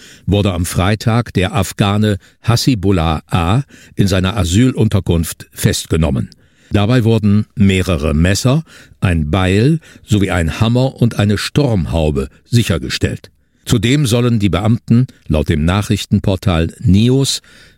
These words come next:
Schriftstücke gefunden haben, in welchen den Deutschen der Tod gewünscht wird.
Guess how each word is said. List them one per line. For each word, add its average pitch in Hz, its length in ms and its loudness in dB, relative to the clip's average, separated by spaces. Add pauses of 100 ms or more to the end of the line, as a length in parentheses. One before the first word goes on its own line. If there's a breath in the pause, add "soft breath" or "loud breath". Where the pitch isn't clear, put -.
Schriftstücke - 760 -2
gefunden 85 520 -2
haben, 98 340 2 (380 loud breath)
in 104 180 2
welchen 117 540 2 (100)
den 76 280 -2
Deutschen 98 600 0 (140)
der 101 140 0
Tod - 420 -6
gewünscht - 420 -2
wird. - 280 -4